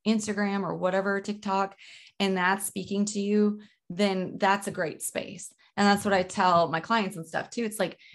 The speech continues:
your social media gets to be as good as you want it to be. Who are you following? What are you, how are you engaging with it?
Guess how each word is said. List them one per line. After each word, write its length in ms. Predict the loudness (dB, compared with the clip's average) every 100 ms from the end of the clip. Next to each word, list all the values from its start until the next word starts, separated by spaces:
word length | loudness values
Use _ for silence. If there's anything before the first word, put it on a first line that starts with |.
| -12
your 100 | -4
social 360 | 2 2 2 2
media 340 | 2 4 2
gets 220 | 2 -2 -2
to 100 | -6
be 180 | -2 -4
as 120 | -2
good 220 | -2 -2
as 120 | -2
you 100 | -4
want 240 | -2 0 0
it 100 | -2
to 80 | -12
be. 200 | -12 -8
Who 160 | -2
are 80 | 0
you 160 | 2 0
following? 800 | 2 2 2 -2 -6 -10 -6
What 140 | 0 0
are 60 |
you, 140 | 0 0
how 220 | 2 4
are 60 | 4
you 160 | 2
engaging 600 | -4 -4 -2 -2 -2 -4
with 200 | -4 -8 -6
it? 220 | -4 -4